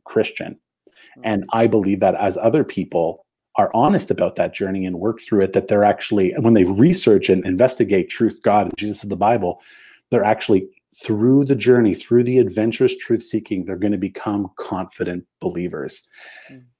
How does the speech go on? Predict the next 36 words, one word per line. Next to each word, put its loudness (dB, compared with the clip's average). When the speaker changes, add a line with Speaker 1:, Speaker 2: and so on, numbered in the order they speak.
Speaker 1:
So 0
I'm 6
not 4
looking 4
to, 2
to -10
be 2
a 6
Band-Aid 4
solution -2
to -6
anyone. -2
I -6
wanna -2
help -8
Christians -6
learn -2
to -8
live -2
in -2
that -8
process, -6
'cause -4
I 0
think, -2
uh, 0
I 2
can't, -2
I 2
can't -2
help -2
them 0
in, -2
in -6
five -4
minutes, -6